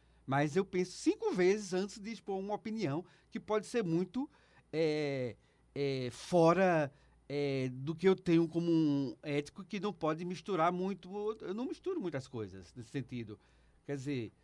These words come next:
eu não misturo nas minhas matérias, no que, no que eu falo, é, minhas posições políticas, em que eu votei, em que eu não votei, nunca. Você pode procurar em qualquer coisa, no meu Facebook, não vai encontrar nada.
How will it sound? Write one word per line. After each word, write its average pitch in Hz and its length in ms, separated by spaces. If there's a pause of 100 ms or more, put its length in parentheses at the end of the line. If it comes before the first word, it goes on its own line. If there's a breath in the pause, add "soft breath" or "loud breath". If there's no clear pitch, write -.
(380 soft breath)
eu 165 100
não 202 120
misturo 185 300
nas 165 160
minhas 151 200
matérias, 131 340
no 131 180
que, 139 140
no 139 140
que 175 100
eu 175 80
falo, 170 480 (380 loud breath)
é, 165 500
minhas 180 220
posições 147 480
políticas, 151 640 (120 soft breath)
em 131 80
que 165 140
eu 156 60
votei, 139 440
em 247 120
que 220 100
eu 190 60
não 180 80
votei, 160 720 (260 soft breath)
nunca. 151 520 (220 soft breath)
Você - 100
pode 185 220
procurar 180 480
em 143 40
qualquer 165 260
coisa, 151 140
no 143 40
meu 147 100
Facebook, 160 580
não 202 60
vai 196 80
encontrar 214 340
nada. 185 400